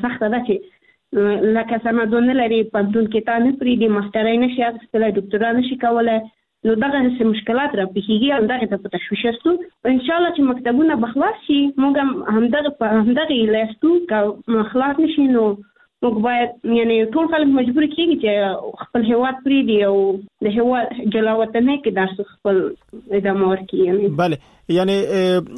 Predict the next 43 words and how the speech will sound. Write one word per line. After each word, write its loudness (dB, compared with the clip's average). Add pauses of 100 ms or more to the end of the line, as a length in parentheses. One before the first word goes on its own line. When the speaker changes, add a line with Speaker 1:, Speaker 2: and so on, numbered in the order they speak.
(120)
Speaker 2:
همدا 0
ما 0
ویلې 2
چې، 0
اه، 0
طالبان 0
هم 2
نه 0
وایي 2
چې -4
د -2
ښوونځي 0 (100)
دروازې 0
نه 0
خلاصوي. -2
دوی 0
وایي 2
چې -6
یو 0
څه -4
وخت -2
ته 0
اړتیا -2
لري، 0
ګرچې -2
وخت 0
یې 0 (160)
لږ 0 (140)
څه -2 (160)
زیات 0
سو، -4
ځکه -2
دغه -2
نړیوالې 0
ټولنې 0 (160)
د 2 (120)
ښوونکو، -2
د 0
ښوونې 0 (100)
فعالانو 0
په -2
انتقادونه -2
زیات -2